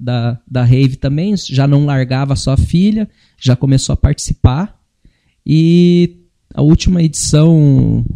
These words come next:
que teve lá na, na Divina, é, foi engra-, foi muito legal de ver que a, ela já não, já não bastava mais ela levar só a filha, ficar.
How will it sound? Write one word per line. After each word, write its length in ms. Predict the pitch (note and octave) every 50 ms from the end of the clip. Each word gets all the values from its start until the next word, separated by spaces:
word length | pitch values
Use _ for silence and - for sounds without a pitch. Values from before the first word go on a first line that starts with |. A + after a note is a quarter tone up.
| - - - - _ _
que 300 | - C3+ B2+ B2 - _ - - -
teve 300 | - C#3 C#3+ C#3+ C3 C#3+
lá 200 | C3 B2+ C3 C3+
na, 380 | C3+ C3+ C3+ B2+ A#2+ A#2 A#2+ A#2+
na 160 | A#2+ A#2+ B2+
Divina, 720 | B2+ A#2+ A#2+ A2+ A#2 B2 C#3+ F3 G3+ G3+ F3 C#3+ - - - _ _ _ _ _ _ _ _ _
é, 320 | - G#2 A2+ A#2 A#2 A#2+ A#2+
foi 200 | - - - C#3
engra-, 220 | C#3 C#3 C#3 C3+
foi 200 | - - - D3
muito 260 | C#3 C#3 D#3 E3+ -
legal 340 | F#3 E3+ D3 C#3 C#3 D3 E3+
de 120 | D#3+ D#3+ D3
ver 480 | C3 B2+ C3 D3 D#3+ F#3 F#3 - _ _ _ _ _ _ _ _
que 160 | - - -
a, 80 | C#3+
ela 340 | C#3+ D3 C#3+ C#3 - D3 C#3+
já 160 | C#3+ C3+ D#3
não, 180 | D#3+ E3 D#3+ E3 -
já 180 | B2+ C3 D3 D#3
não 120 | D#3+ D#3+
bastava 420 | D3 D3+ D3 - - D#3 D#3 E3+ F3
mais 220 | E3+ D#3+ D#3+ D#3
ela 120 | D#3+ D#3
levar 460 | D#3 D#3 D#3 C#3+ C#3+ D3+ D#3+ D#3+ D#3+ -
só 220 | - - - C#3+
a 60 | C#3
filha, 440 | - - - - D3+ E3+ F3 E3+ E3+
ficar. 640 | - - - D#3+ - _ - D#3 C#3 B2+ B2 - _